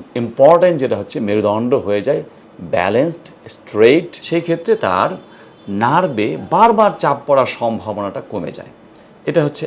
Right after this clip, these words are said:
একটা যুক্তি। মেইনলি যোগ ব্যায়ামে যেটা হয়, স্ট্রেচিং হয় এবং সার্কুলেশন বেড়ে যায়। কোন জায়গায় সার্কুলেশন বেড়ে যায়? পিঠের পেশিগুলো। আর পিঠের পেশি সার্কুলেশন বেড়ে গেলে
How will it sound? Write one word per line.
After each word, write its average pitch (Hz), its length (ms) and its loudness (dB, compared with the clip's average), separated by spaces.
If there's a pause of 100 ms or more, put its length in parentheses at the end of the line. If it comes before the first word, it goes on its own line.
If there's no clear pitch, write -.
একটা - 240 -4
যুক্তি। - 400 -12
মেইনলি 214 540 -4 (180)
যোগ 113 220 0
ব্যায়ামে 113 240 -2
যেটা 101 220 -4
হয়, 123 160 -6
স্ট্রেচিং - 540 -6
হয় - 180 -14 (920)
এবং 123 300 0
সার্কুলেশন 127 800 2
বেড়ে 82 200 -6
যায়। - 260 -8
কোন 143 260 -6
জায়গায় 143 260 0
সার্কুলেশন 139 580 -8
বেড়ে 127 200 -6
যায়? 139 180 -6 (100)
পিঠের 196 300 -2 (140)
পেশিগুলো। 180 760 0
আর - 100 -8 (100)
পিঠের 143 260 -4
পেশি 143 220 -4
সার্কুলেশন 135 520 -6
বেড়ে 127 240 -2
গেলে 98 320 -6